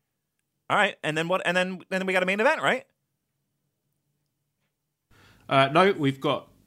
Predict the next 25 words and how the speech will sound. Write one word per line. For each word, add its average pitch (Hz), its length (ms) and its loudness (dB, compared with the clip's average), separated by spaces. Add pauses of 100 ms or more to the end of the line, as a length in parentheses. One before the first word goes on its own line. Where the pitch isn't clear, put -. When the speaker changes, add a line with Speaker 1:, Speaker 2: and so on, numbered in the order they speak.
(140)
Speaker 2:
double 151 240 2
main 117 200 -6
event. 107 260 -12 (100)
Speaker 1:
Oh, 98 240 -16
oh, 110 320 -12 (600)
oh 107 380 4
Speaker 2:
Mm-hmm. 95 40 -10
Speaker 1:
no. 92 340 -6 (600)
Speaker 2:
<laughs> 139 420 -4 (1040)
Oh, 208 120 6
I 175 140 6
just - 180 0
wanted 214 180 6
to 196 120 0
ask 165 200 6
you 165 80 -2
quickly. 131 280 -4
Again, 120 200 0
J 135 160 0
D 127 100 0
M's 113 120 -4
got 110 120 -6
another 107 180 -8
question. 117 400 -8
Uh, 120 280 -4